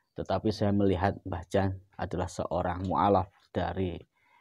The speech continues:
ilmu hitam, hijrah ke ilmu yang diridhoi Allah Subhanahu wa Ta'ala. Seharusnya panjenengan dukung. Tetapi panjenengan hanya melihat titik hitam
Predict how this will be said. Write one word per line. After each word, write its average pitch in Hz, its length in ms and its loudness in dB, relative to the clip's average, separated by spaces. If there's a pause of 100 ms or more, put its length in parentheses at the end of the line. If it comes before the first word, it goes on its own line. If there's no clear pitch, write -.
(580)
ilmu 170 420 12
hitam, 120 540 12 (580)
hijrah 120 400 6
ke 107 200 4 (600)
ilmu 127 240 10
yang 101 160 4
diridhoi 87 400 -4
Allah 82 240 -6
Subhanahu 87 640 -8
wa 76 80 -6
Ta'ala. 65 320 -8
Seharusnya 110 400 0
panjenengan 95 560 -2
dukung. 90 560 -6 (880)
Tetapi 113 640 2
panjenengan 98 560 -2
hanya 95 160 -2
melihat 92 400 -2
titik - 320 -2
hitam 95 480 -4